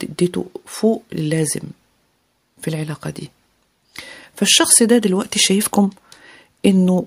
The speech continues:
العلاقة بتاعتكم يجب عليها إنها ترجع زي ما كانت. ليه؟ لأنه شايفكم إنكم انتم أساس الحياة، أساس الأسرة،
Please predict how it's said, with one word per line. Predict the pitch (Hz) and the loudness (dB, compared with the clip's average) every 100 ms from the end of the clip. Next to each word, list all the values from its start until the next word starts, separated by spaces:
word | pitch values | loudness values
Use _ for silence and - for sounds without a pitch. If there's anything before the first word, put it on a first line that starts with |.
| - | -2
العلاقة | 175 180 226 269 254 | 0 4 2 2 -4
بتاعتكم | - 202 214 233 - 208 | -2 -4 -4 -6 0 2
يجب | 190 233 226 175 | 4 2 2 -2
عليها | 185 214 202 196 | 0 0 0 -4
إنها | 175 170 160 - | -4 -2 -4 -2
ترجع | 269 214 175 156 | -2 0 -4 -4
زي | 160 156 | -4 -6
ما | 156 | -8
كانت. | - 208 180 | -6 -6 -4
ليه؟ | 185 214 220 - - - | -2 -2 -2 -8 -20 -8
لأنه | 185 185 247 220 | -4 -2 0 0
شايفكم | 190 - 220 - 202 - | 0 -2 -4 -6 -8 -6
إنكم | 208 185 175 180 180 | -4 -4 -6 -8 -6
انتم | 311 269 202 - | -6 -6 -6 -4
أساس | 170 190 - | -4 -4 -4
الحياة، | - 165 156 151 - - _ _ - _ - | -6 -8 -8 -10 -16 -20 _ _ -20 _ -2
أساس | 175 254 - | 2 2 2
الأسرة، | - - - - 147 | 0 -2 0 0 -2